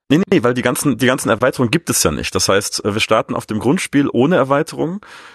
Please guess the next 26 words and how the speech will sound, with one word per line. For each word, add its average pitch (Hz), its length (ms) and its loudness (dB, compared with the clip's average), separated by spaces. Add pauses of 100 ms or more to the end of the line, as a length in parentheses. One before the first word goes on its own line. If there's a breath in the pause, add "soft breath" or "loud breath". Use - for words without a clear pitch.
und 120 300 -2
dessen 156 280 0
Endgame-Content 95 1080 -2
wird 90 140 -4
ungefähr 139 500 0
in 113 40 -2
derselben 113 400 2
Reihenfolge 110 560 0
freigeschaltet, 113 760 0
wie 110 80 -2
er 92 60 -2
damals 107 420 0
nachgepatcht - 580 -2
wurde. 76 160 -4
Also 80 140 -4
wir 95 40 0
haben 104 100 0
ja 98 60 2
ein 92 40 -6
Spiel, - 160 -2
das 110 100 0
sich 98 100 -8
immer 104 180 0
weiterentwickelt. 95 520 -2
Das 87 140 -6
heißt, - 240 -2